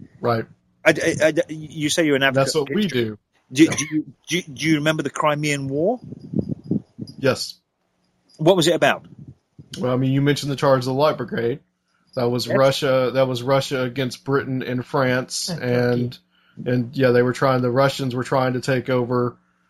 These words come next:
Speaker 1: Turkey, but Britain and France invaded the Crimea and occupied that area for, for a couple of years, I believe.
Speaker 2: But who uses those ports now?
Speaker 1: The Ukrainians.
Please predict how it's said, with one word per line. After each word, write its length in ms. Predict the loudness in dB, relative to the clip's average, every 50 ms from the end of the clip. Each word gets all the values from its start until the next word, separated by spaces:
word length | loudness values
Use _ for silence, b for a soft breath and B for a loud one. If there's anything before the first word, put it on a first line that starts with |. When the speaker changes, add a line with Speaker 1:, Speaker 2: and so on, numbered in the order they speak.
| _ _ _ _ _ _ _ -8
Speaker 1:
Turkey, 500 | 2 4 4 4 4 2 -2 -2 -2 -2
but 260 | -4 -2 -2 -2 -2 -2
Britain 220 | -4 -4 -2 -4
and 120 | -6 -6 -2
France 320 | -2 -2 -2 -2 -2 -4
invaded 580 | -6 -6 -6 -4 -2 -2 0 0 0 -2 -2 -4
the 80 | -4
Crimea 720 | -4 -2 0 0 0 2 0 0 0 0 0 0 -2 -4 -10 _ _ -18 -16 -16 -18 _ _ _ _ _ _ _ _ -6
and 200 | -4 -2 0 2
occupied 580 | 2 2 0 -2 -8 -6 -2 0 0 0 0
that 120 | 0 0 2
area 460 | 2 4 2 2 0 0 -4 -6 -6
for, 300 | -6 -6 -6 -6 -6 -10 _ _
for 380 | -6 -4 -4 -2 -4 -4 -8 -14 _ _ _ _ _ _ _ -20
a 80 | -20 -20 _ 0
couple 300 | 2 2 2 2 0 -2
of 60 | -2
years, 300 | -4 -4 -6 -6 -8 -8
I 80 | -10 -8
believe. 320 | -8 -8 -8 -8 -8 -10 -12 -8
Speaker 2:
But 100 | -6 0
who 120 | 4 4 4
uses 440 | 6 4 4 2 2 0 -2 -4 -2
those 180 | -2 -2 -2
ports 400 | _ -2 0 0 0 0 -4 -4
now? 280 | -4 -4 -4 -4 -10 -16 -20 -20 -20 _ _ -20 -20 _ -14 -14 -12 -12 -12 -16 -16 _ _ _ -4
Speaker 1:
The 220 | 0 2 2 2
Ukrainians. 680 | 0 -2 -4 -4 -2 -2 -2 -2 -4 -6 -10 -14 -16